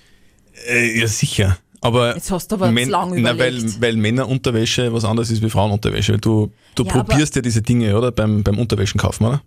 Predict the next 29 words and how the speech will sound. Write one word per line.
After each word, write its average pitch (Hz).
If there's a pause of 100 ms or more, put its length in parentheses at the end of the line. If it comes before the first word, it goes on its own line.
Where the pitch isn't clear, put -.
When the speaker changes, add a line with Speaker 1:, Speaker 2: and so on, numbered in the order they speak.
(260)
Speaker 2:
Na. 151 (760)
Speaker 1:
Ja, -
aber 117
das 117
ist 123
Männerunterhosen. 127 (320)
Speaker 2:
Im 208
Dreierpack? 202 (140)
Speaker 1:
Genau. 101 (840)
Die 104
Speaker 2:
Waschst 95
Speaker 1:
pro-, 123
Speaker 2:
du? 165
Speaker 1:
die 120
pro-, - (200)
eh, 120
aber 110
das 113
wär 113
auch 123
wurscht, 135
weil 120
die 120
probiert 135
jetzt 110
da 104
vor 107
mir 110
niemand. 95